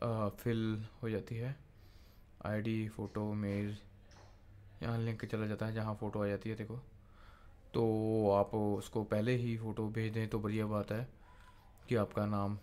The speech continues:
जो भी आप डालना चाहते हैं वो भेज दें। आप कंपनी का नाम डालना चाहते हैं तो अपना बिल कंपनी का, और कोई आपका आईडी कार्ड हो कंपनी का, कुछ भी आपका विजिटिंग कार्ड हो,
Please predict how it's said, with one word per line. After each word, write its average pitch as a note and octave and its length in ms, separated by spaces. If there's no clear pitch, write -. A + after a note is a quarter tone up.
जो G#2 180
भी G#2+ 100
आप G2 160
डालना G2 240
चाहते G2 240
हैं G#2 80
वो G#2 240
भेज G#2 180
दें। B2+ 160
आप G#2 420
कंपनी G#2 280
का A2+ 100
नाम G#2+ 180
डालना G2+ 260
चाहते G2+ 220
हैं G#2 80
तो G#2 160
अपना G#2 220
बिल G#2+ 320
कंपनी G#2+ 420
का, C3 220
और G2 200
कोई A#2 400
आपका G#2 300
आईडी A#2 220
कार्ड G#2+ 360
हो G#2 460
कंपनी G#2+ 320
का, G#2 100
कुछ G#2 300
भी G#2 240
आपका - 240
विजिटिंग G#2+ 400
कार्ड G2 260
हो, G#2+ 320